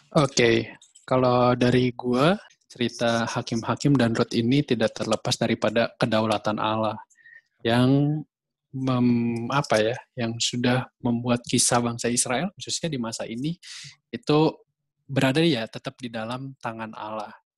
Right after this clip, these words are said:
di dalam tangan kedaulatan Allah. Dan jangan menggambarkan kedaulatan Allah itu seperti sesuatu yang tiranikal atau sesuatu yang otoriter, yang menentukan. Tapi kalau dilihat dari Hakim-Hakim dan Rut, justru kedaulatan Allah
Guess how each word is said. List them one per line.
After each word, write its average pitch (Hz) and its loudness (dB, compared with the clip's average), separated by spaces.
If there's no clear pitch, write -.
di 117 -16
dalam 113 -8
tangan 113 -10
kedaulatan 107 -6
Allah. 110 -8
Dan 123 0
jangan 135 0
menggambarkan 113 -2
kedaulatan 113 -2
Allah 117 -10
itu 127 -8
seperti - -8
sesuatu - -10
yang 107 -10
tiranikal 127 -2
atau - -16
sesuatu 117 -8
yang 117 -10
otoriter, 120 -6
yang 113 -10
menentukan. 120 -4
Tapi 135 -2
kalau 127 -2
dilihat 123 -4
dari 120 -4
Hakim-Hakim 143 -4
dan 123 -2
Rut, 196 -4
justru - -6
kedaulatan 127 -4
Allah 123 -6